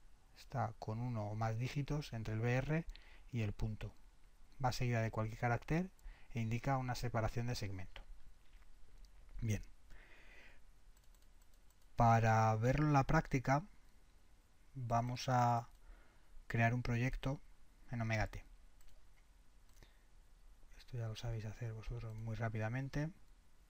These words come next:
Vamos a crear una nueva carpeta que sea sec prac. Importante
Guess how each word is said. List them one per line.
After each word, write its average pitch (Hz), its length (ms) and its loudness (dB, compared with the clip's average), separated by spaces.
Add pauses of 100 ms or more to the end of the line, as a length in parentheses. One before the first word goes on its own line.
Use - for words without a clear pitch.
(1400)
Vamos 113 340 -8
a 107 60 -8
crear 107 340 -8 (140)
una 104 140 -10
nueva 101 200 -8
carpeta 123 500 -8
que 110 180 -10
sea 107 1080 -6
sec 110 400 -8 (1800)
prac. 131 680 -8 (2250)
Importante 131 680 2